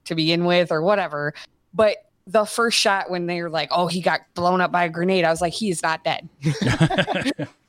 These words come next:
Speaker 2: Well, what's interesting about that is because, again, you're getting everybody's account of it, right? So first he's killed by a phosphorus grenade, then he's killed by full automatic, but it's, it's always somebody different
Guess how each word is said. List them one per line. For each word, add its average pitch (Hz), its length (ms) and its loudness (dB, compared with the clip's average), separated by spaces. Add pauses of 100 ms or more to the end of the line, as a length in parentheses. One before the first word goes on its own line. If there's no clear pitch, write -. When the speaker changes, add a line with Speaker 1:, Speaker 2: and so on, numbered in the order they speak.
(1500)
Speaker 2:
Well, 180 160 8
what's 190 200 4
interesting 240 400 0
about 131 220 2
that 127 220 4
is 104 120 -2
because, 110 520 -2
again, 120 260 2
you're 107 100 4
getting 127 300 2
everybody's 113 480 2
account 101 400 -2
of 78 140 -4
it, - 100 -12
right? 85 240 -2
So 90 260 -2
first 107 360 0
he's 104 160 -4
killed 101 200 -2
by 90 140 -2
a 87 60 -2
phosphorus 87 500 -4
grenade, 78 340 -6
then 92 120 0
he's 95 220 0
killed 92 300 -6
by 90 120 -2
full 95 260 0
automatic, 85 560 -2
but 90 120 -4
it's, - 340 -6
it's - 180 -6
always 107 540 0 (100)
somebody 143 460 2 (140)
different 113 560 0